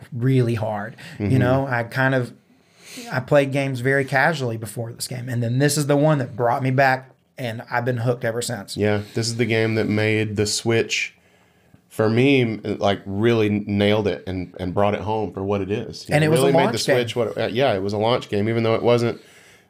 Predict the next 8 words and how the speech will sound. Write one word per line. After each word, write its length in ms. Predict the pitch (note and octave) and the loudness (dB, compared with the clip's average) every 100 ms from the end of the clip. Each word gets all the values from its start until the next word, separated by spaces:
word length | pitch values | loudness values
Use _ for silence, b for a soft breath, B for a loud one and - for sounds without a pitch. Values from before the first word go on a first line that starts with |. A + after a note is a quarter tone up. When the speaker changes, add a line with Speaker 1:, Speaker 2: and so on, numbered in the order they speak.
| - | -4
Speaker 2:
necessarily 540 | A#2+ G#2+ A#2 B2 A#2 | -2 0 2 4 2
developed 580 | G#2+ G#2 A2+ D#3 - - | 2 2 4 4 0 -8
just 260 | - G#2+ - | -8 -8 -6
for 60 | F#2+ | -8
the 80 | F2+ | -6
Switch. 500 | G2+ G2 - - - _ _ _ C#3+ | -4 -2 -4 -10 -16 _ _ _ -4
Speaker 1:
Yeah. 80 | |
Speaker 2:
But 340 | D3 G2 F#2+ | 0 0 0